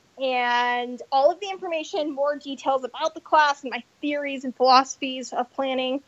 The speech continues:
you can find them on my website, danica holdaway dot com.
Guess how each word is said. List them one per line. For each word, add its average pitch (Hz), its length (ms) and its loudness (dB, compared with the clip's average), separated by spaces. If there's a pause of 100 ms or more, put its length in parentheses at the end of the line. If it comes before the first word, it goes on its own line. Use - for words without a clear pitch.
(420)
you 269 80 -4
can 269 160 0
find 262 180 10
them 247 160 -6
on 247 400 4
my 240 420 0
website, 392 440 4 (580)
danica 269 420 -4
holdaway 269 340 0
dot 247 220 2
com. 302 300 0